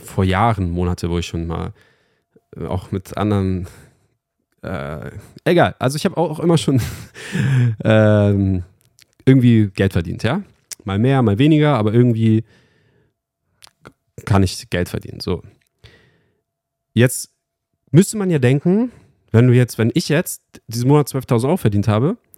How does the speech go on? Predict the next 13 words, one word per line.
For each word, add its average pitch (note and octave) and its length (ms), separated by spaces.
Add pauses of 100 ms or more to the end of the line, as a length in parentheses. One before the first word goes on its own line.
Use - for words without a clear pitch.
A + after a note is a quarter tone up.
(1200)
dann F#2+ 240
sollte A2 340
man D#3+ 120
ja C3 100
meinen, C3 540 (840)
dass - 560 (240)
man G2 480
zumindest C#3+ 600
keine A#2+ 240
Probleme A2+ 400
hat, A2+ 160
jetzt G2+ 160
irgendwie F#2+ 640